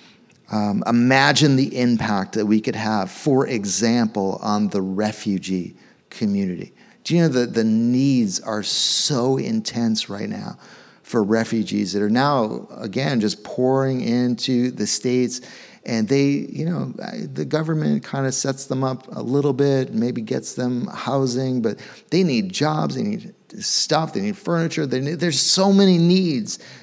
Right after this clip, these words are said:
that they have. Wouldn't it be amazing if, not just Ren Church,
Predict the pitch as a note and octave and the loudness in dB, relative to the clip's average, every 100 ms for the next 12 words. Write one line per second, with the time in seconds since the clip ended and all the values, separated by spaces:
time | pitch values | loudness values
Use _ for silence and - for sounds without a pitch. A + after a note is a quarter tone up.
0 | - D3 - B2+ B2 C#3 C#3+ A2+ - D#3 | -2 -2 0 -2 -2 -2 -2 -4 0 2
1 | F#3+ F3+ E3 E3 E3+ - C3+ C3 B2+ D#3+ | 4 2 2 0 -2 -2 -4 -2 2 4
2 | A3 E3 G#2+ G2+ F#2+ - - - _ - | 4 4 2 0 -2 -6 -20 -20 _ 0
3 | D3 C#3 - - D#3+ G3+ C#3+ G#2 F#2 A#2 | 0 0 -6 -2 2 4 4 2 2 4
4 | G3+ F#3 - G2+ G#2+ G#2+ | 6 6 4 0 -2 -4